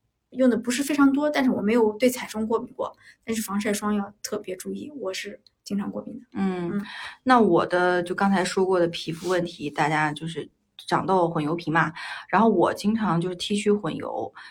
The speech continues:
Speaker 2: 然后呢，就是你知道，因为我会比肥角上妆会多一点，就是我可能经常性的化妆，
Speaker 1: 嗯。
Speaker 2: 那化妆以后皮肤干就会体现出来，就是你油的地方不会，比如说我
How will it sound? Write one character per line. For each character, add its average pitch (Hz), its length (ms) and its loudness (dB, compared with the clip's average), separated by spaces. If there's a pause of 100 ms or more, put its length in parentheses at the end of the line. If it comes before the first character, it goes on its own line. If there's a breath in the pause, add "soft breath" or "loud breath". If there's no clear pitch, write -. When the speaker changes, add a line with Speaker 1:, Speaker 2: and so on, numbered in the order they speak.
(120)
Speaker 2:
然 170 180 2
后 202 120 4
呢， 190 160 6
就 233 100 0
是 240 80 4
你 196 140 8
知 165 80 2
道， 202 200 4 (200)
因 247 120 0
为 277 60 6
我 226 240 6
会 196 340 6
比 139 560 -2 (160)
肥 170 200 4
角 196 320 6
上 208 260 2
妆 208 260 4
会 220 120 2
多 208 200 6
一 220 60 8
点， 190 240 0
就 - 100 -8
是 208 140 4
我 - 140 2
可 - 160 -6
能 165 320 0
经 208 120 -4
常 196 160 2
性 202 120 0
的 190 60 0
化 175 200 0
妆， 175 300 -2 (240 loud breath)
Speaker 1:
嗯。 220 200 2
Speaker 2:
那 262 80 8
化 269 220 8
妆 240 180 6
以 190 80 4
后 202 220 4
皮 - 180 -8
肤 - 160 -8
干 208 320 4
就 208 140 0
会 202 100 2
体 - 200 -8
现 170 180 -6
出 - 140 -16
来， - 240 -10
就 208 80 0
是 220 80 2
你 170 180 2 (380)
油 175 200 4
的 254 120 4
地 233 120 -4
方 175 160 -2
不 - 140 -20
会， - 320 -6
比 175 80 -8
如 - 20 -4
说 214 140 4
我 175 40 4